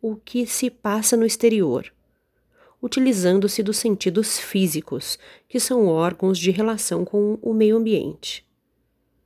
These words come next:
Desviada que seja a faculdade, mesmo que por breves momentos, do ponto de interesse, formam-se hiatos, lacunas, soluções de continuidade, que prejudicam o conhecimento mental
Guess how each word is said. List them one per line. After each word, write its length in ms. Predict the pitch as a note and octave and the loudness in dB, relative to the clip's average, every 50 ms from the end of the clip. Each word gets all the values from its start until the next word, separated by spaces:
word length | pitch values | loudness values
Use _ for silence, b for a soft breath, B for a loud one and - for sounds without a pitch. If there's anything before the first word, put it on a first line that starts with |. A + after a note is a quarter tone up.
| _ b b b b b b b | _ b b b b b b b
Desviada 760 | E3 E3 D#3+ D#3 - F3+ E3 E3 D#3+ D#3 E3 E3+ F3 D#3+ D#3+ | 0 0 0 2 2 0 2 2 4 4 4 4 4 2 2
que 120 | D#3+ - F3 | 0 0 -4
seja 240 | - - D#3 D#3 D#3 | -4 -4 -4 -4 -2
a 40 | - | -2
faculdade, 800 | - E3+ - - A3+ A3 D#3+ E3+ E3 E3+ F3+ F#3 F#3 D#3 E3 D#3+ | -4 -4 -2 -2 -2 0 0 2 2 4 4 4 2 2 0 0
mesmo 380 | E3 E3 E3 F3 F3 F#3 F3 | 2 2 2 2 0 0 -4
que 120 | E3+ - - | -6 -6 -10
por 240 | - - F#3+ F#3+ | -6 -4 -4 -4
breves 600 | - F3 F3 D#3+ D#3 D3 D3+ D#3 E3 E3+ E3+ E3 | -4 -2 0 0 2 0 0 -2 -2 -2 -4 -2
momentos, 760 | - F#3+ A3 A#3 G#3 E3+ D#3+ E3 F3+ F#3 - G#3 G3 - - b b b b b b b - | 0 0 0 2 2 2 2 2 0 0 -2 -6 -6 -6 -8 b b b b b b b -6
do 140 | E3 E3+ E3 | -4 -4 -4
ponto 380 | - - D3 C#3+ C#3+ C#3+ D#3+ | -2 0 0 0 0 -2 -2
de 100 | D3+ D#3 | -2 -2
interesse, 680 | E3 - A#3 A#3 G#3 E3+ E3 F3+ F3+ - - - G3 - b b b b b b b b b _ | 2 6 6 6 6 4 2 0 0 -2 -6 -6 -8 -8 b b b b b b b b b _
formam-se 680 | - - - A#3+ A#3+ A3+ A3 A#3 A#3+ A#3+ A#3 - - | -20 -8 -4 -2 -2 0 0 0 0 0 -2 -2 -4
hiatos, 720 | B3 A#3 G#3 F3 D#3 D#3 E3 - - - E3+ - - - - b b b b b b | 0 0 2 2 2 0 -2 -4 -8 -14 -12 -10 -10 -10 -10 b b b b b b
lacunas, 800 | - F#3+ F#3+ F#3+ - - F#3+ F#3 E3+ D3+ D3+ D3+ - - - - B B B B B B B B | -2 -2 -2 -2 -4 -2 -2 0 0 -2 -2 -4 -6 -6 -8 -8 B B B B B B B B
soluções 640 | - - E3+ D#3+ E3 D#3+ - - F3+ F#3 G3+ G#3 F#3 | -6 -4 -4 -2 -2 -2 -2 0 2 4 4 4 2
de 120 | F3 E3 | 0 -2
continuidade, 1000 | - - G3+ A3+ G#3+ - A3+ A3+ A3+ G3 D#3+ A#2 A2 G#2+ - - - - - _ _ _ _ b b b b b b b b | 0 0 -2 0 0 0 2 2 2 0 0 -2 -2 -4 -6 -10 -14 -18 -20 _ _ _ _ b b b b b b b b
que 120 | - - - | -8 -8 0
prejudicam 640 | - C4 C4 A#3+ B3 G#3+ F3 F#3 G3+ - A3+ A3 G#3 | 4 4 4 4 4 2 0 0 0 2 2 2 2
o 40 | G3 | 2
conhecimento 680 | - A3+ A#3 A#3 A3+ - - A3+ G#3+ F#3+ F#3+ F#3+ A3 | 2 2 2 2 0 0 0 2 2 2 2 2 2
mental 640 | G#3+ A3+ B3 B3 G#3+ G#3 E3 D#3 E3 E3+ F3+ G3+ - | 2 2 2 2 0 0 -2 -2 -2 -2 -4 -6 -8